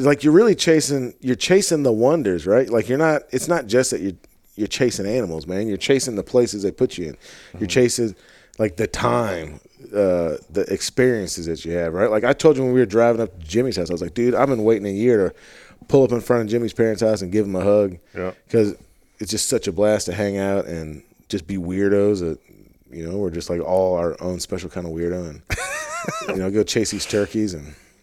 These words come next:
Speaker 1: it's so fun. But, uh, anyway, man, so, uh, truck gloves dot com is where you can procure the best gloves on the market. And what about following you and checking out your work and what you're up
Speaker 2: Um,
Speaker 1: to?
Speaker 2: yeah.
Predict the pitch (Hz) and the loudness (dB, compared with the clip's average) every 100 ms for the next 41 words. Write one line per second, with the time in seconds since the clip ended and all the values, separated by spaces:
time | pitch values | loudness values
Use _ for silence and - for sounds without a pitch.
0 | _ _ _ _ 82 - 101 - 95 85 | _ _ _ _ -12 -4 -4 -2 -4 -4
1 | 78 76 - 80 78 73 147 156 127 113 | -6 -6 -8 -10 -10 -4 2 4 4 2
2 | 120 123 131 - - - - - - 78 | 0 2 2 2 -4 -20 -20 -18 -8 -8
3 | 69 60 - 165 185 - 147 135 156 139 | -6 -10 4 4 6 6 8 8 6 2
4 | - - _ _ _ - 113 123 - 123 | -10 -14 _ _ _ -2 0 0 0 -2
5 | 107 104 123 127 95 98 95 98 98 95 | 0 0 0 0 -2 -4 0 0 0 -2
6 | 98 87 82 - 95 80 - 92 82 85 | -6 -6 -8 -6 -6 -6 -6 -2 0 0
7 | 87 71 58 64 - _ _ 95 - - | -2 -6 -10 -14 -16 _ _ -4 -4 -2
8 | 85 80 78 78 95 113 117 - 85 78 | -4 -4 -8 -6 -4 -4 -6 -6 -8 -10
9 | - _ _ _ 92 101 101 101 - - | -16 _ _ _ 0 4 4 2 -6 -16
10 | - 107 101 104 98 101 104 95 87 - | -2 0 2 0 -4 -4 -4 -4 -6 -6
11 | 95 92 90 - _ - 92 92 135 147 | -6 -6 -6 -10 _ -6 -2 4 6 6
12 | 147 151 151 143 64 - 127 135 | 6 4 2 0 -10 -4 2 2